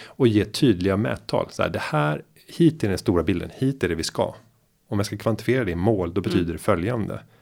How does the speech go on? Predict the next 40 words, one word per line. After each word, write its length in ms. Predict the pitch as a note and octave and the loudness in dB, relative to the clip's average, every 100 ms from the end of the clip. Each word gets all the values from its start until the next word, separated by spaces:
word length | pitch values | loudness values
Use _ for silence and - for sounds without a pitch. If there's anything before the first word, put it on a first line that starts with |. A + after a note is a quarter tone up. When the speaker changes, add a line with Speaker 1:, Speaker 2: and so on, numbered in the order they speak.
| _ _ _ _ | _ _ _ _
Speaker 1:
Nu 120 | B2 | 0
är 40 | |
det 60 | C3+ | 0
fritt 400 | - - C#3 - | 0 -2 -2 -2
upp 100 | G#2+ | -4
till 100 | G#2 | -2
dig 260 | A#2+ F#2 G#2 | -2 -2 -4
att 120 | G#2+ | -8
forma 460 | - A2 E2 D#2+ E2 | 0 2 2 -4 -4
hur 200 | G2 F2 | -2 -2
ska 160 | - F#2 | -2 -6
vi 60 | |
ta 140 | F2 D#2+ | -2 -2
oss 140 | F2 | -2
dit. 340 | - A#2+ - - _ | -2 -2 -4 -20 _
Och 100 | - | -6
sen 120 | A#2 C#3 | 0 2
gör 180 | F#2+ | 2
vi 120 | B2 C3 - | 2 -2 -6
regelbundna 520 | G2+ A2+ F#2 F2+ G#2+ | 2 2 4 0 0
avstämningar 600 | G2+ E2 - E2 D#2+ F2+ - | 0 -4 -4 -4 -2 -4 -2
och 80 | G2+ | 0
du 120 | G#2+ | 0
kommer 220 | - G2+ | 0 -2
till 100 | G2+ | -2
mig 360 | F#2 A#2 D3 D3+ | -2 0 0 0
Speaker 2:
Mm. 120 | F3+ | 0
Speaker 1:
om 60 | |
du 60 | G#2+ | 0
vill 80 | G2+ | 0
ha 60 | E2 | -2
coachning, 520 | - F#2 - - F2+ | 0 0 0 -6 -4
om 80 | F2 | -4
du 80 | |
känner 180 | E2+ F2 | -4 -4
att 80 | E2 | -4
det 80 | E2+ | -4
här 120 | F2 | -4
inte 240 | F#2 F2 | -6 -8
funkar 600 | G2 A#2 F#2 - - B2 | -2 0 0 0 2 2